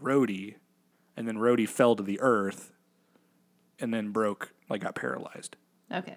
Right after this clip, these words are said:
Speaker 1: So he's asking, like, "How did you, how did you miss?" And then Power Nugget Man was like, "I got distracted," and he's like, "I didn't think that could happen."
Speaker 2: Oh,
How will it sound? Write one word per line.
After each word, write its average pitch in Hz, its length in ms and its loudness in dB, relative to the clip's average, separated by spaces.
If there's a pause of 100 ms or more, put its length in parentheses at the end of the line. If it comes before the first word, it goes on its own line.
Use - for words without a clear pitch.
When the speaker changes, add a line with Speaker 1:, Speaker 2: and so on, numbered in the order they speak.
(140)
Speaker 1:
So - 100 -4
he's 117 120 2
asking, 120 280 4
like, 101 140 -2
"How 139 240 6
did 127 180 0
you, 107 460 -4 (640)
how 139 140 4
did 131 140 2
you 113 80 -2
miss?" 110 600 -4 (720)
And 113 140 -8
then 104 320 -8 (680)
Power 120 220 2
Nugget 107 240 -2
Man 107 240 -6
was 98 160 -10
like, 95 300 -10 (100)
"I 117 80 -4
got 107 140 -6
distracted," 107 640 -2
and 104 260 -10
he's 104 140 -12
like, 104 100 -6
"I 110 60 -2
didn't 107 140 -6
think 113 140 -8
that 101 100 -8
could 95 80 -12
happen." - 420 -8 (600)
Speaker 2:
Oh, 202 680 0